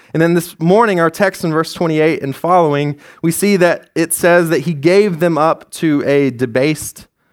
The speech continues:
mind. And so this morning, as we look into the text, I will confess to you that I,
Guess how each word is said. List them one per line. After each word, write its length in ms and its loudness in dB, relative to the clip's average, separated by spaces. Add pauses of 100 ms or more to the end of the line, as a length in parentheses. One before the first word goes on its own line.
(380)
mind. 600 -6 (1400)
And 100 -8
so 60 -2
this 180 -2
morning, 280 0
as 100 0
we 100 -2
look 220 0
into 320 -2
the 100 -2
text, 380 -4
I 80 -2
will 300 0
confess 560 -4
to 120 -12
you 200 -4
that 160 -4
I, 460 -2